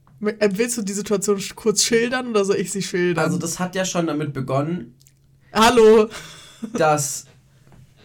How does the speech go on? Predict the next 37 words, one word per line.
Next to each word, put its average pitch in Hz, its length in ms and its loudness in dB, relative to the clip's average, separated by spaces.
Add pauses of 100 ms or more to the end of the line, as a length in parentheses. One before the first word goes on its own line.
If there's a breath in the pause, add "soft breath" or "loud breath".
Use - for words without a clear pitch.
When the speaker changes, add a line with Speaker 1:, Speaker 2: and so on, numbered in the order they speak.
(160 soft breath)
Speaker 2:
also 135 220 -8
willst 151 160 -10
du 135 40 -6
sie 131 160 -6
schildern? 139 460 -4
Speaker 1:
Nee, 226 220 0
mach 226 340 -2
ruhig. 208 320 -2 (260 loud breath)
Speaker 2:
Nee, 170 420 0
es 143 140 -4
hat 185 100 -2
ja 185 120 -2
schon, - 140 -6
es - 120 -4
ging 202 120 -8
ja 190 80 -2
bei 156 100 0
den 143 100 0
Golden 139 240 0
Globes 185 280 -2
schon 139 220 -2
los. 117 460 -6 (440 soft breath)
Speaker 1:
Ja, 180 80 -10
aber 180 80 -4
die 185 80 -4
Golden 220 240 2
Globes, 214 260 -2
juck-, 202 220 -8 (140)
also 180 220 -6
wenig 202 280 -2
um 180 100 -6
die 123 100 -4
Speaker 2:
Ja, 131 140 2
Speaker 1:
Golden 190 260 4
Speaker 2:
aber 160 160 4
Speaker 1:
Globes. 160 120 0
Speaker 2:
schon, 135 120 -4